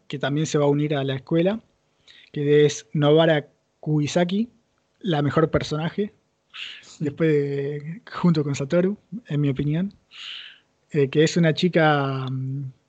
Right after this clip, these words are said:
eh, bastante ruda, eh, con una personalidad fuerte que no, no le importa la, las opiniones de los demás porque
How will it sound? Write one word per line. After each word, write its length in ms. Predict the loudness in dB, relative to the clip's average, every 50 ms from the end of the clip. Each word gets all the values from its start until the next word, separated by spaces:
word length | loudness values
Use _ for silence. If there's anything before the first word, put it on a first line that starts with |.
| _ _ -6
eh, 240 | -2 0 2 2 2
bastante 1300 | 2 0 0 -2 -2 2 4 6 6 6 6 4 4 6 6 6 4 4 2 0 0 -2 -4 -4 -6 -6 -4 -2
ruda, 400 | 2 6 6 8 8 6 4 0 -6 _ _ _ _ _ _ _ _ _ _ _ _ _ _ _ _ _ _ _ _ _ _ _ _ _ _
eh, 800 | -4 -2 -2 0 0 0 0 0 0 -2 -2 -2 -2 -4 -4 -6 -10 -14 -18 _ _ _ _ _ _ _ _ _ _ _ _ _ _ _ _ _ _ _ _ _ _ _ _
con 200 | -6 -4 0 2
una 180 | 2 4 2 2
personalidad 540 | 2 0 -2 2 2 4 4 4 2 0 0
fuerte 400 | 0 2 2 2 2 2 -2 -2
que 720 | -2 -2 -2 -2 -2 -2 -2 -2 -4 -4 -6 -6 -8 -14 -20 _ _ _ -4
no, 220 | 0 2 2 4
no 120 | 4 4 4
le 60 | 4
importa 420 | 2 2 2 2 2 2 2 2
la, 280 | 2 2 0 -4 -4 -6
las 280 | -8 -12 -12 -10 -10 -10
opiniones 480 | -8 -4 -4 -2 0 0 2 2 2
de 60 | 0
los 160 | 0 0 0 0
demás 320 | 0 0 2 0 0 0
porque 520 | -2 -4 -4 -2 -4 -4 -4 -4 -6 -8